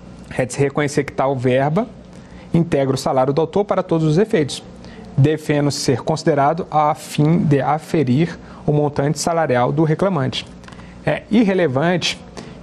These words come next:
que determinado adicional seja previsto em lei, norma coletiva, regulamento empresarial ou contrato de trabalho, para que o mesmo seja considerado parte do salário, no caso de ser adimplido com habitualidade, apelo a que se nega provimento. Então,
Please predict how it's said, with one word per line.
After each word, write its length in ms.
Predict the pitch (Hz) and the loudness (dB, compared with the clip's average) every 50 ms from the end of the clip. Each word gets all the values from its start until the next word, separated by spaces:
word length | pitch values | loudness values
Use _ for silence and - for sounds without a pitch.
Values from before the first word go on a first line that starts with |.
| - - | -4 -2
que 100 | - 151 | 0 2
determinado 640 | 147 143 143 - 143 147 143 147 143 143 139 135 | 2 0 2 2 2 2 2 2 2 2 0 0
adicional 360 | 127 - - 139 131 131 143 139 | 0 0 -2 0 0 0 0 -2
seja 280 | - - 151 143 151 | 0 0 0 2 2
previsto 420 | 147 - 160 143 147 139 - - 170 | 2 2 2 2 2 0 0 2 2
em 60 | 160 | 2
lei, 220 | 135 120 120 120 | 4 2 2 2
norma 280 | 120 123 127 131 135 127 | 2 2 2 2 0 0
coletiva, 680 | 131 - 131 123 120 - - - 147 165 170 185 175 - - - - - - | 0 0 0 0 0 0 0 2 2 2 2 0 -2 -4 -8 -16 -20 -20 -6
regulamento 580 | - 147 143 135 139 139 135 135 135 135 - | -2 -2 0 0 0 0 0 0 -2 -2 -2
empresarial 640 | 135 - 143 135 131 139 139 139 139 143 156 - - - | -2 0 2 2 2 2 2 4 2 2 0 0 -2 0
ou 120 | 165 165 | 0 0
contrato 460 | 165 - 175 170 170 165 160 - 165 | 0 0 -2 0 0 0 0 -2 -4
de 80 | 156 - | -8 -4
trabalho, 480 | - 175 165 143 127 120 123 143 185 214 - - - - - - - | -2 -2 0 0 0 0 0 0 -2 -4 -8 -14 -18 -18 -20 -8 -4
para 180 | - 143 151 147 | -2 -2 -2 0
que 140 | - - 170 | 0 0 2
o 20 | |
mesmo 300 | 156 151 156 151 160 156 | 4 4 2 2 0 0
seja 260 | - - 156 151 156 | 0 0 0 0 0
considerado 500 | - - 156 - - 151 139 139 143 143 - | 0 -2 -2 0 0 0 2 0 0 -2 -2
parte 280 | - 139 139 - - | -2 -2 -2 -4 -6
do 80 | 151 - | -10 -6
salário, 460 | - - 180 165 151 127 120 117 110 - - - - - - - - | -2 0 0 2 2 2 2 0 -2 -6 -12 -18 -20 -20 -20 -6 -4
no 80 | 139 131 | -2 -2
caso 300 | - - 135 135 135 135 | 0 0 -2 -2 -2 -4
de 80 | 135 - | -4 -2
ser 180 | - 147 135 | 0 2 2
adimplido 480 | 139 131 139 139 135 - 139 135 135 143 | 2 2 0 0 2 2 2 2 2 0
com 180 | 139 - 151 | 0 0 0
habitualidade, 760 | 147 147 147 - 175 165 180 202 180 143 135 156 160 - - - - - - | 0 -2 -2 -2 -2 0 0 2 2 2 2 0 -2 -6 -12 -16 -12 -6 -6
apelo 320 | 151 151 - 151 151 151 | -4 0 0 0 0 0
a 40 | 143 | -2
que 80 | - - | -4 -2
se 160 | - - 160 | -2 0 0
nega 320 | 147 139 123 131 139 143 | 2 2 0 0 -2 -2
provimento. 600 | 139 - 151 143 156 165 156 123 110 - - - - - - - - - - - - | -2 0 0 0 2 2 2 0 0 -2 -4 -8 -12 -14 -16 -16 -16 -18 -18 -10 -6
Então, 280 | - - 165 180 190 | -4 -2 -2 -4 -6